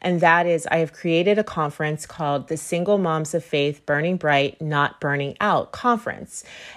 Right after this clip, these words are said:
And this conference will be taking place December fourth through the sixth. It's going to be totally online.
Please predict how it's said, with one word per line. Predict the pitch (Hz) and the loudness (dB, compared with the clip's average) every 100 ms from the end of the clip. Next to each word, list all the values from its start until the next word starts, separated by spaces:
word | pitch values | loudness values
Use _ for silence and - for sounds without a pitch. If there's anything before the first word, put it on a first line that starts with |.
| - | 2
And | 208 202 196 - | 4 6 4 2
this | 175 214 262 | 6 6 6
conference | - 240 220 226 214 | 0 0 2 0 0
will | 180 | -2
be | 170 | -2
taking | - 170 190 190 | 0 0 0 -2
place | 180 160 156 | 2 2 2
December | - - 160 156 175 | -6 -2 0 2 0
fourth | 175 160 147 143 | -2 2 2 2
through | - 156 165 | -2 -2 0
the | 202 | 0
sixth. | - 139 190 - - | 0 0 0 -8 -8
It's | - - | -8 -6
going | - 156 156 | -2 -2 -2
to | 170 | -4
be | 160 | -4
totally | - 170 175 202 214 | -4 0 2 4 4
online. | 190 180 151 127 139 165 | 4 2 -2 -2 -4 -6